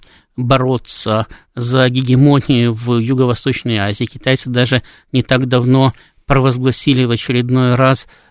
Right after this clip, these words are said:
э, модель этого самого, э, создания азиатской сферы сопроцветания. А это с-, была в своё время японская идея тридцатых годов,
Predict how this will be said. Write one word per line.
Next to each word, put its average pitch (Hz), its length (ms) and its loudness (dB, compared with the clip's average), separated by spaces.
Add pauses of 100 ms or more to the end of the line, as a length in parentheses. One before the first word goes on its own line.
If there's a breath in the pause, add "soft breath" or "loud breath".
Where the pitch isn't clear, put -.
(120)
э, 120 320 -2
модель 127 920 0
этого 120 220 -10
самого, 117 520 -4 (340 loud breath)
э, 127 380 -2
создания 135 580 2
азиатской 131 560 -2
сферы 123 380 -2
сопроцветания. 117 960 -6 (460)
А 123 140 0
это 127 240 -2 (160)
с-, - 300 -6
была 120 320 2
в - 80 -6
своё 127 180 0
время 120 240 2
японская 117 520 -2
идея 117 200 0
тридцатых 117 500 -2
годов, 143 460 0